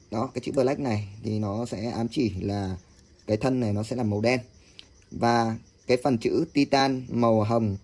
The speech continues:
và màu tím ở đấy nó sẽ ám chỉ cái phần thấu kính ở đây. Đó, em nghiêng như này thì các bác sẽ nhìn thấy nó hơi hồng hồng. Thực tế thì nhìn ở ngoài rất là đẹp. Và em này nó có một cái cấu trúc cực kỳ là hay, khác bọt so với những cái phần còn lại của những cái bi khác trên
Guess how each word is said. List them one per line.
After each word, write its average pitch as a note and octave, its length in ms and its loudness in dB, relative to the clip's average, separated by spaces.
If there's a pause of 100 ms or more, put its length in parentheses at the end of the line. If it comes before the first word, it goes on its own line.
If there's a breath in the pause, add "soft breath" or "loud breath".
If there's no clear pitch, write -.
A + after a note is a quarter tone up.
(240)
và A2+ 240 2
màu G#2+ 140 4
tím A2+ 220 2
ở A2 60 -2
đấy A2 220 -2
nó A#2 100 -4
sẽ A#2 120 -6
ám A2+ 200 -4
chỉ A2 180 0 (120)
cái G#2 140 -2
phần G#2 380 -2
thấu G#2 100 -2
kính B2 180 -2
ở B2+ 60 -2
đây. A#2+ 160 0 (360 soft breath)
Đó, A2 280 -6
em C3 180 -2
nghiêng C3+ 160 -2
như C3 100 -2
này B2 140 -2
thì G#2+ 80 -2
các A#2 140 -8
bác C3 120 -6
sẽ A#2 120 -6
nhìn A#2+ 180 -4
thấy G#2 100 -4
nó A2 100 -4
hơi B2 220 -2
hồng G#2 140 -4
hồng. G2 180 -6 (400 soft breath)
Thực - 140 -6
tế A#2 180 2
thì C#3 80 0
nhìn A#2+ 220 2
ở G#2 60 2
ngoài G2+ 220 0
rất - 100 -4
là A#2+ 60 0
đẹp. A2 220 4 (640 soft breath)
Và B2 340 4
em D3 240 2
này C3+ 180 4
nó B2 80 0
có B2+ 120 0
một D3 140 -2
cái B2 100 0
cấu B2+ 140 2
trúc F#3 200 0
cực B2+ 140 -2
kỳ B2 100 2
là A#2+ 140 0
hay, C#3 160 4
khác D#3 240 -2
bọt B2+ 260 2
so C#3 300 0
với C3 260 4
những B2+ 120 2
cái C3+ 120 2
phần C3 140 2
còn A2+ 140 2
lại - 280 0
của A#2 120 2
những A2 120 2
cái C#3+ 100 0
bi C#3+ 160 4
khác D3+ 220 -2
trên D#3 100 0